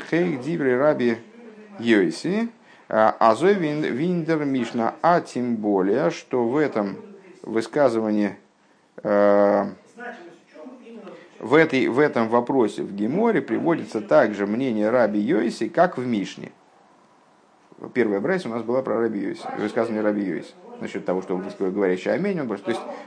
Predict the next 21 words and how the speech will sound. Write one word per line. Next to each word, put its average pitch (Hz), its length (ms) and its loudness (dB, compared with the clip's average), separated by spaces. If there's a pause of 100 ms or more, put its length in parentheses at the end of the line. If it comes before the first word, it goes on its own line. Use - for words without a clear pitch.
э, 101 200 8
получается, 117 580 2
что 107 480 -2 (400)
и 143 100 2
в 123 100 0
Мишне, 123 520 -4 (320)
и 120 100 0
в 104 80 -4
Геморе 165 560 -2 (260)
у 95 80 -6
нас 151 200 -2
присутствуют 120 720 -4 (420)
одинаковые 110 480 0
персонажи, 104 640 -4 (180)
упоминаются 113 680 -2
одинаковые 107 440 -2
персонажи, 127 420 -4
приводятся 113 360 -2
мнения 139 300 0
одинаковых, 110 640 -2
э, 107 400 0